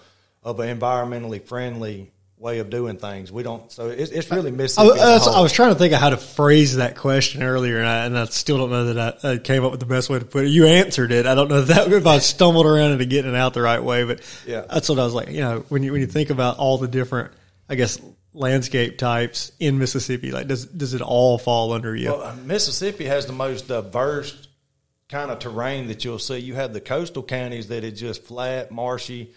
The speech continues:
Speaker 1: you know, a lot of your high fire danger w-, statewide, really, but you have your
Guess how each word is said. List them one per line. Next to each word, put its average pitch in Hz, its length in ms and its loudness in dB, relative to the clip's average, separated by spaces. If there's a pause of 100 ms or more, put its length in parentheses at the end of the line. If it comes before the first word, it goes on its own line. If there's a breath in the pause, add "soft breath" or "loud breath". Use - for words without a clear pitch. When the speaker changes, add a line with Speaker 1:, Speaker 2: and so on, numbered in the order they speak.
(300 soft breath)
Speaker 1:
you 120 120 -20
know, 110 380 -8
a 104 60 -12
lot 127 280 -2
of 123 80 -10
your 113 360 -12
high 131 360 -4
fire 131 340 -2
danger 123 340 -8
w-, 117 220 -16 (100)
statewide, 131 680 -6
really, 117 280 -8 (360 soft breath)
but 117 320 -8
you 117 140 -12
have 120 200 -6
your 107 220 -10